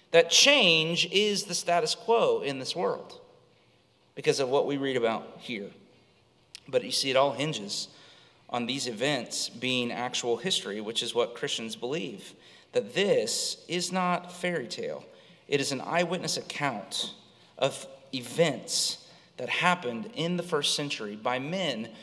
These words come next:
whose claim was not plausible then or now, except that it was truth, and who were themselves evidence of that truth because of how they were transformed by it.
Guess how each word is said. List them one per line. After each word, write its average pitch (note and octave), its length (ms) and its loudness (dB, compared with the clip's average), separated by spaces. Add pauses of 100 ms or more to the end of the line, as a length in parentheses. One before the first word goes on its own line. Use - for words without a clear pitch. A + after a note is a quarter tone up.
(220)
whose D#3 340 -2
claim F#3 560 0
was B2+ 180 -2
not G#3 280 0
plausible F#3+ 520 -2
then G3 420 2
or A#3 260 6
now, A3+ 520 0
except - 600 -2
that C#3 100 0
it A#2+ 80 0
was - 160 -2
truth, - 680 -6 (520)
and C#3 160 2
who E3 140 0
were D#3+ 180 6
themselves C#3+ 500 2
evidence D3 420 0
of C#3 100 0
that B2 180 2
truth B2 300 -6
because A2+ 220 -2
of G#2+ 100 -6
how A#2+ 160 0
they A2+ 100 -2
were G#2 60 -6
transformed G#2+ 640 -10
by F2+ 180 -10
it. - 260 -16